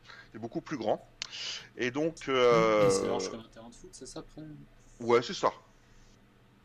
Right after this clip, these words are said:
Speaker 1: Donc, vous rentrez là-dedans, euh, vous donnez des coups de pied dans les, dans, euh, dans les, dans les cailloux, dans la terre, euh,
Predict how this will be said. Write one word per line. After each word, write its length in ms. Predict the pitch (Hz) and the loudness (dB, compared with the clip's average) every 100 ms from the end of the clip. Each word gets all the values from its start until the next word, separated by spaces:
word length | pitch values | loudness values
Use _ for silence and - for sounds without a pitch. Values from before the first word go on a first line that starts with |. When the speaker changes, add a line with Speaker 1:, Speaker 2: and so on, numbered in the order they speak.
| - | -10
Speaker 1:
Donc, 140 | 143 | -10
vous 160 | 123 143 | -6 0
rentrez 320 | 135 135 117 | 2 2 4
là-dedans, 680 | 131 110 139 165 208 240 226 | 4 4 4 8 8 8 8
euh, 1200 | 127 113 110 101 101 101 101 101 98 95 95 90 92 | 6 6 6 6 6 4 4 2 2 2 2 2 0
vous 80 | 95 | -2
donnez 220 | 95 95 | -8 -6
des 80 | 92 | -6
coups 180 | - 98 | -10 -14
de 20 | |
pied 140 | - 110 | -8 -6
dans 140 | 90 | -6
les, 180 | 85 82 - - - - - 87 | -10 -14 -16 -16 -16 -18 -16 -8
dans, 300 | 90 82 80 | -6 -4 -6
euh, 180 | 85 85 | -4 -6
dans 160 | 82 85 | -6 -10
les, 220 | 82 80 | -8 -10
dans 100 | 80 | -10
les 80 | 87 | -10
cailloux, 460 | - 98 104 110 | -6 -6 -6 -8
dans 100 | 101 | -6
la 120 | 90 87 | -4 -4
terre, 400 | - 101 104 95 | 0 2 2 0
euh, 120 | 85 | -8